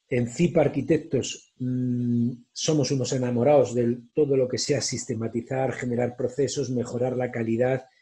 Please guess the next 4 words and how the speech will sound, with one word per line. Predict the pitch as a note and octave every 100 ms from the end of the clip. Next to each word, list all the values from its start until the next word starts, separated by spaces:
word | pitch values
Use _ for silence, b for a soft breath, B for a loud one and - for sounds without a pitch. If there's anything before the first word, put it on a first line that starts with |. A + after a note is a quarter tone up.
| b _ _
mejorar, | B2 A#2+ A#2+ - B2 B2+ C3 - _ _ _ _
eh, | C3+ B2 A#2+ A#2+ A#2 A#2+ A#2 G#2 _ _ _ _
la | C3+ B2 B2
tecnología. | A#2+ A#2 A2+ G2+ D3+ C#3 C3